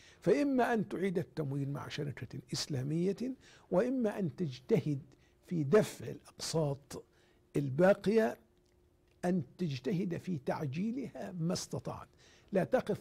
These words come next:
فقط عند حدود المبلغ الشهري، بل كلما رزقت بمبلغ من، من المال، أي فوائد عندك وجهها إ-، إلى هذا حتى تعجل خروجك من هذا الإثم إن شاء الله. بالمناسبة، إعادة التمويل قد يكون مع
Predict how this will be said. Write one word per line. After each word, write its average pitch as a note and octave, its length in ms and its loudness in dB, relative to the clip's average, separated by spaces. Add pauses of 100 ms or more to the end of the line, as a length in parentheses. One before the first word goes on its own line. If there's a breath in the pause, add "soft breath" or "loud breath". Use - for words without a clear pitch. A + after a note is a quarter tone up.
فقط F#3 280 0
عند D3+ 220 -4
حدود F#3 320 -4
المبلغ D#3 400 -2
الشهري، A3+ 540 -2 (260 loud breath)
بل E3 160 -2
كلما G3+ 540 0
رزقت E3+ 460 -2
بمبلغ D3 560 -2
من، D3 260 -2
من D#3 120 2
المال، F3+ 400 0 (160)
أي B3 300 4
فوائد E3 420 0
عندك D#3+ 360 -4 (320 loud breath)
وجهها C#3 580 0 (100)
إ-، D3 200 -2
إلى E3 120 2
هذا A3 460 0 (240 loud breath)
حتى - 360 -4
تعجل D#3+ 560 0
خروجك E3 520 -4
من D#3+ 120 -6
هذا C#3+ 220 -2
الإثم F3+ 440 -10 (120)
إن D3 80 -6
شاء - 280 -8
الله. - 220 -16 (440 loud breath)
بالمناسبة، C4+ 680 4
إعادة G#3 280 2
التمويل E3+ 580 -2
قد F3+ 280 -4
يكون D#3+ 340 -4
مع C3+ 400 -8